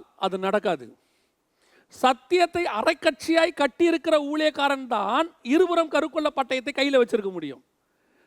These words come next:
சத்தியத்தை அரைக்கட்சியா கட்டாதவன் என்ன சொன்னாலும் பரலோகம் அதை மண்ணு மாதிரி பார்க்கும். அந்த வார்த்தையை பரலோகம் மதிக்காது. ஆனால் அதே சத்தியத்தை அரைக்கட்சியா கட்டி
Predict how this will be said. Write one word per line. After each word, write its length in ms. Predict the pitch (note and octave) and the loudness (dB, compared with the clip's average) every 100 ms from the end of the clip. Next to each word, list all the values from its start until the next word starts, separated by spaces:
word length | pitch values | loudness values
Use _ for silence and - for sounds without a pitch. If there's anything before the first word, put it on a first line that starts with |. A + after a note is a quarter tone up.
| _ | _
சத்தியத்தை 600 | - D4+ - G#4+ G4+ F#4+ | -2 0 2 2 2 2
அரைக்கட்சியா 580 | D4 D4+ D#4+ F4 - E4+ | 2 2 2 0 2 2
கட்டாதவன் 640 | - C4+ - F4 D#4 D#4+ C4+ | 2 -2 2 2 4 0 0
என்ன 340 | C4+ D#4+ F4+ | -2 4 4
சொன்னாலும் 640 | - D4 B3 G3+ G#3+ D4+ - _ _ B3 | 4 -2 -2 -2 0 0 -2 _ _ 2
பரலோகம் 480 | C#4+ F#4 F4 D#4+ C4+ | 4 6 4 2 2
அதை 140 | B3+ | 0
மண்ணு 360 | A3+ C4+ F4+ F#4+ | 0 -2 0 2
மாதிரி 200 | E4+ E4 | 2 2
பார்க்கும். 340 | A3 - C#3+ _ _ _ _ _ _ _ _ - | -2 -6 -16 _ _ _ _ _ _ _ _ -2
அந்த 220 | C#4 D#4 | 0 2
வார்த்தையை 440 | C4 D4 F4+ F4 D#4 | 2 2 2 0 0
பரலோகம் 440 | D4 E4 D#4+ D4+ | 2 2 0 0
மதிக்காது. 440 | C#4+ D#4+ E4 A3 B2+ _ _ _ _ _ _ _ _ - | 0 2 2 0 -4 _ _ _ _ _ _ _ _ -4
ஆனால் 280 | A#3+ D#4 D4+ | 0 2 2
அதே 280 | C4 E4+ F#4 | 0 2 2
சத்தியத்தை 480 | F#4 D4+ - F#4 F#4+ | 4 0 -2 -4 -2
அரைக்கட்சியா 580 | C4 E4+ E4 D#4 - D4 | -2 0 0 -2 0 0
கட்டி 380 | A#3 A#3 - B3 | 0 -4 -4 -4